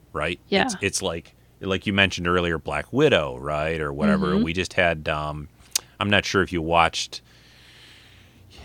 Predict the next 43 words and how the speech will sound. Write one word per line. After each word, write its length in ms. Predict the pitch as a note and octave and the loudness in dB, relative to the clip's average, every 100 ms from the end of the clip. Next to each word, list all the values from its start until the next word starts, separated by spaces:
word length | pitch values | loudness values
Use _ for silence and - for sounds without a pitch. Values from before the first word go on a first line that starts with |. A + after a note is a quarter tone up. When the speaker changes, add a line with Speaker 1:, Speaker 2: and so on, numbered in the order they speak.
| - | -10
Speaker 1:
uh, 340 | E2 E2 D2+ | -8 -6 -6
WandaVision. 920 | D#2 F#2+ A2 G#2+ F2 E2+ D#2+ D#2 C2 D2 | -2 6 8 8 2 0 -2 -4 -8 -8
You 80 | |
know, 140 | D#2 D#2 | -8 -6
they 140 | E2 | -4
just 220 | E2 E2 | -4 -6
had, 340 | - F2+ E2 D#2 | 0 0 0 -2
you 80 | D#2 | -6
know, 240 | D2+ D2+ | -6 -6
a 40 | D2 | -6
show 320 | - E2+ D#2+ | -2 -2 -2
with 380 | D2+ D2 - - | -4 -8 -12 -10
the 80 | |
Scarlet 480 | - - E2 D#2+ D#2+ | -8 -2 -2 0 -4
Witch 380 | D2 F2 D#2 - | -4 -4 -4 -4
on, 320 | D2+ D2 C#2 | -6 -6 -12
you 120 | B1 D2 | -12 -10
know, 260 | C#2+ C#2 | -10 -10
and, 200 | G#1 E2 - | -8 -8 -6
and 340 | F#2 E2 D2 - | -8 -8 -10 -8
there's 180 | G2 E2+ | -6 -4
a 60 | |
lot 560 | F2+ F#2+ G#2+ A2 G#2 G2 | -4 4 8 10 8 8
of, 420 | E2+ E2 D2+ D2+ | 4 0 -4 -10
uh, 400 | D2+ D2+ C#2+ C#2+ - - | -6 -4 -6 -10 -16 -20
female-centered 1300 | - G#2+ F#2 E2+ D#2+ - F#2+ E2 - D#2 D2 C#2+ D2 _ | -8 -4 -2 -2 -2 -2 -4 -4 -6 -6 -6 -10 -14 _
T 200 | - D#2+ | -10 -8
V, 360 | D#2 F2+ F#2+ F#2 | -2 0 2 0
movies, 560 | D#2+ E2+ E2 D#2+ D2+ | -2 -4 -4 -4 -6
a 40 | D#2 | -4
lot 180 | E2 E2 | -2 -2
more 200 | E2+ E2 | -2 -4
than 120 | D2 | -6
there 100 | D2+ | -8
used 240 | D2 F2 - | -8 -8 -8
to 40 | |
be. 160 | D#2 C#2+ | -8 -4
So 160 | G2+ | 2
I 80 | F#2+ | 2
think 220 | - B2 | 2 2
that's 340 | G2+ F#2 - - | 4 2 0 -8
h-, 180 | - - | -10 -14
h-, 60 | - | -14